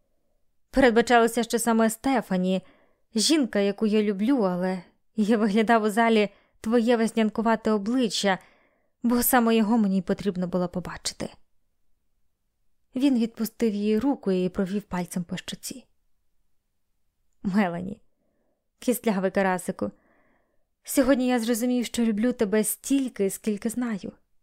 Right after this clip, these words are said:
Від другого класу, і я не хочу розлучатися і не хочу проводити жодної миті свого життя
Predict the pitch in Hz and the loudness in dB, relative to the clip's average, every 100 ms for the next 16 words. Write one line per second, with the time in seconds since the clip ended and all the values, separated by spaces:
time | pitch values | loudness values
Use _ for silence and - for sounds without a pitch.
0 | - 220 226 269 277 214 226 254 320 302 | -8 -4 0 2 2 2 0 2 2 2
1 | 196 190 196 - _ _ _ - 214 226 | 0 0 0 -6 _ _ _ -4 2 4
2 | 226 220 294 214 202 196 220 220 247 208 | 2 2 -2 -2 -4 -2 -2 2 2 2
3 | 208 214 214 208 233 233 226 220 226 202 | 0 0 0 0 0 -2 -2 0 -2 -2
4 | 240 196 220 226 226 269 269 247 208 190 | -4 -2 0 0 0 0 0 0 0 -2
5 | - 202 196 196 190 - 214 | -4 -4 -4 -4 -6 -4 -4